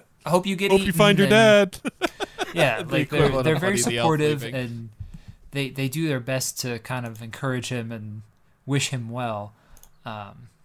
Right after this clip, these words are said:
Speaker 2: and so I think that kind of blends and morphs into them later on, you know, actually trusting him and, and understanding that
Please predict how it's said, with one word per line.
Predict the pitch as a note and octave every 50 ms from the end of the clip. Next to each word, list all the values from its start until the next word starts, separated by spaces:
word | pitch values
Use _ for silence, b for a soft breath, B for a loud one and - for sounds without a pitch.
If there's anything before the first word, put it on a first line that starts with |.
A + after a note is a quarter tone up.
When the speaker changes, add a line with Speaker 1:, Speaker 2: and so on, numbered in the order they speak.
| _ _ _ _ _ _ _ _ _ _ _ _ - - _ _
Speaker 2:
and | C#3 C3+
so | - C#3+
I | C3+ C3
think | E3 D3 B2
that | C3 B2 -
kind | - - C3+ B2+
of | A#2+ A2 G#2+ G#2 _ _ _ _ _ _ _ _ _ _ _ _
blends | B2 A#2 A2 A#2 A#2+ A#2+ B2+ B2+ C3 B2+ B2+ A#2 A#2+
and | B2 A#2+ A#2+
morphs | A#2+ B2+ B2+ B2+ B2 - - - C#3
into | B2+ A#2+ - - - B2
them | A2+ G#2+ A2 B2+ B2 A#2+ A#2+ A#2+ A#2 A2+ G#2+ b b b b b b b b b b b b b b b _ _ _ _ _ _ _ _ _ _ _ C#3 A#2+
later | - C3+ C3 C3 B2+ A#2+ A#2 A#2+
on, | B2+ C3 B2+ A#2+ A2+ A2 A2+ A2
you | A2+ A2
know, | A2
actually | G#2+ A2 A2+ A2+ - - B2 A2+ A2 G#2+ G#2
trusting | - - - D3+ C3+ - - - A#2 G#2
him | G#2+ A2 G#2 G2+ G2+
and, | G#2 G2+ G2+ G2+ G2+ G2+ -
and | A#2+ A2 G#2+ A2
understanding | A2+ A#2+ B2 A#2+ A2+ - - - - B2 B2 A#2+ A#2 A#2 A2 G#2+ G#2+
that | G#2 G#2 G2+ G2+ - - -